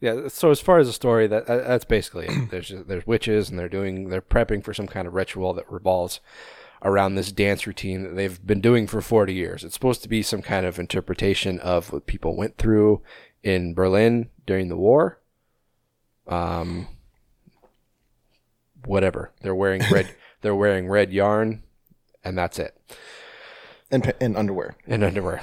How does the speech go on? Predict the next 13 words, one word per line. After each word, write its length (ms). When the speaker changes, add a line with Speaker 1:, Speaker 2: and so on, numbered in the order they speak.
Speaker 1:
Like, 140
really 600
ugly 420
skin 380
tone 280
win-, 320
Speaker 2:
<laughs> 80
Yeah. 260
Speaker 1:
uh, 40
skin 380
tone 280
underwear. 380
Um, 500